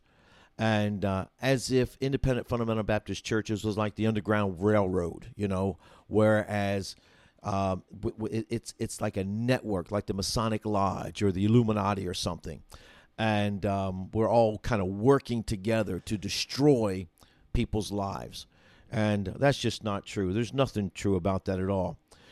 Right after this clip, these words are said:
And so, yeah, I want to address the subject. I don't want to minimize those people that have been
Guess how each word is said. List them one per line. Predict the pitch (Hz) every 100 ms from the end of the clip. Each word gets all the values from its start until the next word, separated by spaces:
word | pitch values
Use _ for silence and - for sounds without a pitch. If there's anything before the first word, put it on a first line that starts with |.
| -
And | - 113 107
so, | 120 107
yeah, | 107 143 104
I | 127
want | 135
to | 120
address | 110 98 135
the | -
subject. | 110 117 90 98
I | 107
don't | 175
want | 170 147
to |
minimize | 139 220 156 107 101 110 - - - - -
those | 120 135 147
people | - 127 - 120
that | 113 110
have | 113 113 95
been | 120 139 139